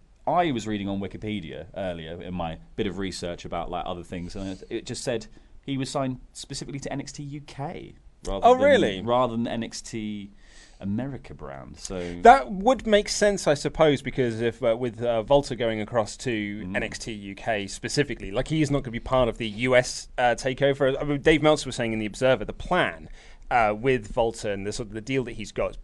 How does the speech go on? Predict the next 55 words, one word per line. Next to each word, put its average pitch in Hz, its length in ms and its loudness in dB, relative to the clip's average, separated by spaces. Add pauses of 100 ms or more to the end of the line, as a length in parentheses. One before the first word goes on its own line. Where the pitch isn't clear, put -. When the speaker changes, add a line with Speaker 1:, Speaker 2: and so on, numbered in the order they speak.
(100)
Speaker 2:
that, 110 180 -6
that 127 340 -2
W 214 220 10
W 151 200 4
E 131 40 0
were 127 180 0
offering 139 320 2
him 120 100 0
contracts 110 520 -2
all 113 180 -2
year 98 220 -4
long, 87 200 -6
essentially. 90 360 -12
Like, 98 120 -6
from 139 280 2
WrestleMania 143 580 2
onwards, 101 240 -2
they've 95 160 -4
been 107 80 -4
offering 104 240 -4
him 98 100 -4
Speaker 1:
<laughs> 98 40 -4
Speaker 2:
contracts, 104 340 -2
and 113 140 -8
he's 123 160 -6
ke-, - 320 -10
kept 139 180 -2
saying, 98 260 -6
"No." 110 560 0
Speaker 1:
This 104 240 -4
one? 143 300 0
No. 87 300 -2
Speaker 2:
Nope. 131 280 2 (120)
Speaker 1:
Nine? 120 420 4
Speaker 2:
Nine. 127 440 2
Speaker 1:
<laughs> 143 140 0
This 127 180 4
Speaker 2:
Absolutely 139 40 4
Speaker 1:
one? 156 140 8
Speaker 2:
not. - 120 -2
Speaker 1:
Nine. 92 440 0
Speaker 2:
Nine. 120 500 2
Do 131 120 2
Speaker 1:
This? 139 120 6
Speaker 2:
not 147 140 8
want, 143 340 4
do 160 180 6
not, 190 180 10
Speaker 1:
Nine. 104 200 -2
Speaker 2:
no 147 180 6
thanks. 147 480 2 (120)
I'm 143 240 6
Speaker 1:
<laughs> 151 120 6
Speaker 2:
good, 151 140 8 (100)
tar. 127 400 4